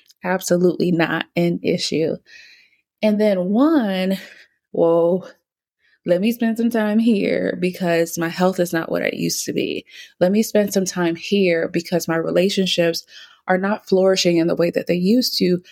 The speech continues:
because I'm always at work. I'm always working on my business. And you have to analyze in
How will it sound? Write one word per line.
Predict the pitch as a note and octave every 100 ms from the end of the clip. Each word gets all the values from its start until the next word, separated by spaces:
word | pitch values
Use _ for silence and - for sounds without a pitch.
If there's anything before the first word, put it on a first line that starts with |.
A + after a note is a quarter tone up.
| _
because | F#3+ F3+ F3
I'm | F3 F3
always | - F2+ F3+
at | E3+ -
work. | E3 - -
I'm | D#3 D#3+
always | E3 F3 E3+
working | D#3+ D#3+ D#3+
on | E3+
my | E3
business. | - E3+ F3+ - - - - - - - - -
And | F#3+ F#3+
you | A#3
have | B3 A3 F#3+
to | - -
analyze | E3+ D#3+ D#3+ D3+ D3+ D#3+
in | - D#3+ D#3+